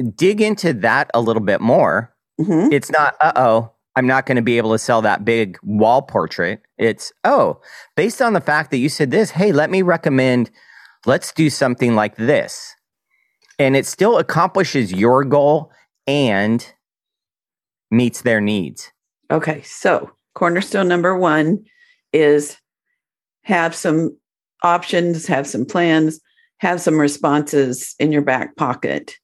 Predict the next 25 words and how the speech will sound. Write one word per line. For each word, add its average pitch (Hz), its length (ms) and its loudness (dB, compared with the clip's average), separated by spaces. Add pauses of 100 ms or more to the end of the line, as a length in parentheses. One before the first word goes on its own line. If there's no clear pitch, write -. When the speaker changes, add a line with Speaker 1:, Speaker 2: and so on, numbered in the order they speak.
(440)
Speaker 1:
Absolutely. 98 720 -2 (100)
Is 113 140 -4
the 110 100 0
worst 127 400 0
time 127 160 0
to 127 80 0
figure 120 400 0
out 113 220 2
what 117 280 0
plan 123 300 0
B 117 300 0
is, 127 340 -2 (140)
is 127 100 2
when 135 160 2
Speaker 2:
Yeah. 120 60 0
Speaker 1:
you 113 60 0
need 113 240 0
to 104 40 -6
say 98 300 -2
it. - 180 -8 (280)
Speaker 2:
Yes. - 380 -6 (680)
And 147 360 2 (140)
I'm 170 200 0
always, 147 540 2 (100)
um, 127 420 -2